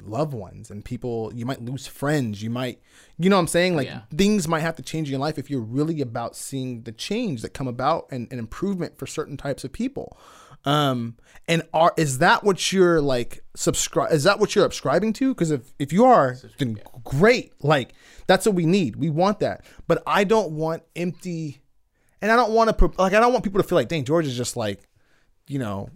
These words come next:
Speaker 1: poo-pooing on people who," like, i-, if you did, like, I'm, like, there's a part of me that, that was, like, excited 'cause it was like, "Wow, I haven't seen this response," and that's great. But there was also a side of me that was very hesitant, might, might be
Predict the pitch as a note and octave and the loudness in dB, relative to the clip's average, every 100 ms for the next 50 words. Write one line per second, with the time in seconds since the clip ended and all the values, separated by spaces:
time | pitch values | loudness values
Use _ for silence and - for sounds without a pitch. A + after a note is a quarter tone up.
0 | _ _ - E3 - D3 D#3 C3 G#2+ - | _ _ -4 0 0 0 -2 -4 -6 -6
1 | - A#2+ B2 B2 C#3 - - D#3 - F3 | -8 -6 -4 -2 -2 -2 -6 -6 -6 -6
2 | C#3 A#3+ B3+ F#3 C#3+ D3 - - G3 A3 | 0 6 6 6 2 0 -4 -2 4 6
3 | G#3+ A3 A3+ F#3 D#3 E3 D#3+ D#3 D3 C3+ | 6 6 6 6 4 4 2 2 2 0
4 | C3+ - F3 G#3+ D#3 C#3+ C3+ D3+ C#3 A#2 | -2 4 4 4 2 0 2 2 2 -2
5 | G#2 - B2 A2+ B2 C3 - - G3 F#3 | -4 -6 -6 -4 -4 -4 -6 -8 -6 -8
6 | A2+ - G2+ F#2 - A#2 A#2 - C#3 E3 | -10 -12 -14 -14 -12 -12 -12 -8 -2 0
7 | B2 - _ _ - _ _ G#2+ F3+ E3+ | -2 -8 _ _ -20 _ _ 2 4 4
8 | - - - _ _ _ _ _ _ _ | 0 -12 -20 _ _ _ _ _ _ _
9 | _ D#3 D#3 D3+ D3+ - F3+ E3+ C#3 B2 | _ 4 4 4 2 2 0 2 2 2
10 | A#2 G#2+ G2 A2+ - - _ _ C3+ A2 | 0 -6 -8 -12 -18 -20 _ _ -4 -4
11 | B2+ A2 A2 A#2+ B2 C3 B2+ B2+ - _ | -4 -8 -6 -4 -2 -2 -2 -6 -10 _
12 | _ _ _ _ _ _ _ _ _ _ | _ _ _ _ _ _ _ _ _ _
13 | _ _ - _ - C3 D3+ E3 - _ | _ _ -20 _ -10 -10 -8 -10 -10 _
14 | _ _ _ C3+ C3+ C3+ B2+ C3 B2+ B2 | _ _ _ -8 -6 -6 -8 -6 -6 -6